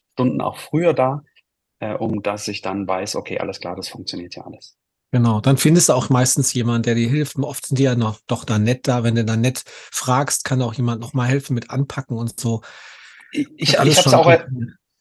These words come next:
Speaker 1: ja, ich hab's auch schon erlebt, dass ich da, äh, bei einem Auftritt gewesen bin und glücklicherweise war das auf der Tanzfläche, äh, wo, wo kurz vorm Auftritt, wo ich dann fragte, „Wer, äh, kann hier, ist hier jemand, der mir helfen kann?“ Und dann hieß so, „Nee.“ Und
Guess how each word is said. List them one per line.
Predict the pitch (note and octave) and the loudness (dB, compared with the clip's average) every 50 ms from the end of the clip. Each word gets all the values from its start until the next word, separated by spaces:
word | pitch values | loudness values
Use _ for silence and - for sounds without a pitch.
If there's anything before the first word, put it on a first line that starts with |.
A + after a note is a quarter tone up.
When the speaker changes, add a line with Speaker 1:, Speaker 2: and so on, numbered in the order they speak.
| _ - | _ -6
Speaker 1:
ja, | - C3+ C3+ C3 - - - - C#3+ C#3+ E3 G#3+ - - | 0 2 2 2 0 -4 -4 0 2 4 4 4 4 2
ich | D3 D#3+ | 2 2
hab's | D#3+ - - | 0 2 0
auch | D3+ - | 2 2
schon | D3+ F3+ F3 - | 2 2 2 2
erlebt, | - C#3+ D3+ E3+ - - - | 2 4 2 2 0 -2 -8
dass | - - D#3+ D3 - E3 | -2 0 0 0 2 0
ich | D#3+ - | 0 2
da, | - D3+ C#3+ D3 D#3 D3+ D3 D3 | 2 2 2 2 0 0 0 0
äh, | C3+ | 2
bei | C#3+ | 2
einem | C#3+ C#3+ C3 G#2+ | 2 2 2 2
Auftritt | B2 C3 C3+ - D#3+ - | 2 2 2 0 -2 -2
gewesen | E3 D3 D#3 E3 E3 E3+ D#3 | 0 0 0 0 0 0 0
bin | E3+ F#3 G#3+ A3+ - | 0 2 2 2 2
und | - C#3+ C3+ B2+ - - - | 2 2 0 0 -2 -4 0
glücklicherweise | - D3+ F3 F3 D#3+ D3 C#3 B2 C3 C3 C3+ B2+ | 0 0 2 2 0 2 2 4 4 2 4 4
war | C3+ C3+ | 2 2
das | C3+ B2 | 2 0
auf | A#2+ - | 0 0
der | E3 - | 0 0
Tanzfläche, | - - C3+ E3 D#3+ - - D3+ E3 E3 - G3+ A3 A3+ - - - - - _ _ _ _ - | 0 0 -2 -2 -2 -2 0 0 0 2 2 0 -2 -2 -8 -16 -18 -18 -18 _ _ _ _ -4
äh, | - C#3+ C#3+ C#3+ C#3+ C#3 C3+ | 0 2 4 4 4 4 2
wo, | C3 B2+ - - C#3+ C#3 | 0 -2 -2 -2 -2 -2
wo | C#3+ | 0
kurz | - - D#3 - | 0 0 2 4
vorm | - D#3 C3+ | 4 4 4
Auftritt, | G#2+ B2 D3+ C#3+ - E3+ E3 - | 4 4 4 4 2 0 2 2
wo | D3+ | 2
ich | D3 C#3+ | 2 2
dann | D3+ C#3+ | 0 0
fragte, | - C#3+ C#3 - D3 | 0 0 0 0 2
„Wer, | C3+ C3+ C3 C3 B2 - - - B2 A#2+ | 4 6 6 6 4 4 2 2 2 2
äh, | B2 | 2
kann | - - C#3 D3 | 0 0 2 4
hier, | D3+ D3+ D3 D3 - | 4 4 4 2 2
ist | - D3 C#3 - | 0 -2 0 2
hier | D#3 | 2
jemand, | D3+ D3 D3+ D3+ C#3+ | 4 4 4 4 4
der | C#3+ C3+ | 4 4
mir | C#3+ B2+ | 4 4
helfen | B2+ C#3 E3 E3+ F#3 F3 | 4 4 4 4 2 2
kann?“ | F3 F#3 G#3 G#3 | 2 2 2 2
Und | E3+ C#3 | 2 0
dann | C3 C3 | 0 0
hieß | C3+ B2+ | 0 0
so, | C3 C3 A#2+ | 0 0 2
„Nee.“ | A2+ A2 A2 A#2 C#3+ G3 - - _ _ _ _ _ _ _ _ _ _ - | 2 2 2 2 0 0 -2 -6 _ _ _ _ _ _ _ _ _ _ -8
Und | - | -4